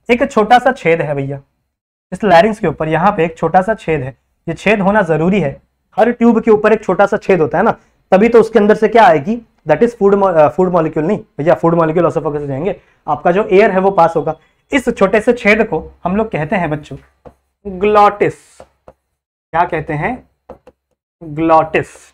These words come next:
ठीक है? इस छोटे से छेद को हम लोग क्या कहते हैं? ग्लॉटिस। अब ग्लॉटिस के ऊपर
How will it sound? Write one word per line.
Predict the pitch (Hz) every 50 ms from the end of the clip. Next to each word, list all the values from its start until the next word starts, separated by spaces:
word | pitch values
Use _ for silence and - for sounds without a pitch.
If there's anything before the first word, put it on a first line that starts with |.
| _
ठीक | - 214
है? | 233 208
इस | 156 -
छोटे | - 175 165 185 175
से | 202 190
छेद | 190 - 165 160
को | - 175
हम | 165
लोग | 170 165 160
क्या | - 151 143
कहते | 151 147 139 143 151
हैं? | 147 170 233 285 277 - _ _ _ 226
ग्लॉटिस। | 226 202 233 226 214 185 - - 151 131 - _ _ _ _ _ _
अब | - 240 247 269 214 185
ग्लॉटिस | 208 214 208 208 311 - 311 269 -
के | - 254
ऊपर | 202 180 175 180 170 151 170